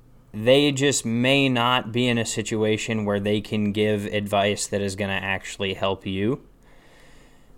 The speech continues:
So, and this actually goes for the people that are walking around with the trainer shirts on, in my opinion. I would highly suggest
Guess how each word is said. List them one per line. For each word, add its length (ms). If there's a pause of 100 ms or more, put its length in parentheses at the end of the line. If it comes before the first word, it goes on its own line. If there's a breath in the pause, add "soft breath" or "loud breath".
(140)
So, 720 (960)
and 160
this 160
actually 320
goes 320
for 360
the 120
people 300
that 120
are 80
walking 380
around 320
with 100
the 60
trainer 460
shirts 360
on, 260 (600)
in 120
my 160
opinion. 380 (1300 soft breath)
I 140
would 260
highly 540
suggest 600